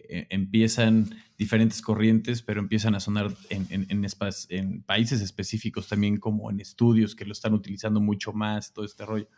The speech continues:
Pero te iba a decir, por ejemplo, también, tú te diste el brinco del dos mil diecisiete a irte a vivir a Barcelona para poder estudiar.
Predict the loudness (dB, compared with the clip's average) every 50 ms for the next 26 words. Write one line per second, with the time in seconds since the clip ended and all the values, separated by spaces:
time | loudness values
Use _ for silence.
0 | _ _ _ _ _ _ _ _ _ _ _ _ _ _ _ _ 4 6 6 6
1 | 6 4 4 2 4 4 6 6 4 4 4 4 4 4 4 2 0 -2 0 2
2 | 2 2 4 4 4 4 4 2 -2 -6 -10 _ _ _ _ _ _ 2 4 6
3 | 6 8 8 6 6 6 4 2 0 -6 -14 _ _ _ _ -2 -2 -2 -2 2
4 | 4 4 6 6 4 4 2 2 2 2 2 2 2 4 4 4 4 2 2 4
5 | 4 6 6 6 4 2 2 0 0 2 2 2 4 2 2 0 0 0 2 2
6 | 2 2 0 -2 -2 -2 -4 -4 -6 _ -2 2 2 2 4 4 4 4 4 6
7 | 6 6 6 4 4 2 0 -2 0 2 2 2 2 2 0 -2 -2 -2 -2 0
8 | 0 -2 -4 -4 -2 2 4 4 4 4